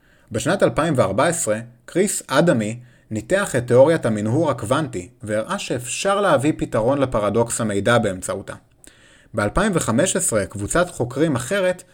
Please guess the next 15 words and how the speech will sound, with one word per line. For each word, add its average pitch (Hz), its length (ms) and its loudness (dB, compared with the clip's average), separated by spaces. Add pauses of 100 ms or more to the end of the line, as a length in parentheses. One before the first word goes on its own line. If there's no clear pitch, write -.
(160)
טענה 131 280 -2
שהפרדוקס 139 680 0
יכול 147 240 0
להיפתר 131 440 0
באמצעות 120 560 0
תכונה 127 380 -2
יסודית 127 460 -2
של 113 180 -4
שדה 113 340 2
הקוונטים 127 520 -2
עצמו, - 480 -4 (400)
המתקשר 123 520 0
להתחקות 143 600 0
אחרי 139 300 4 (380)
קריסה 185 560 0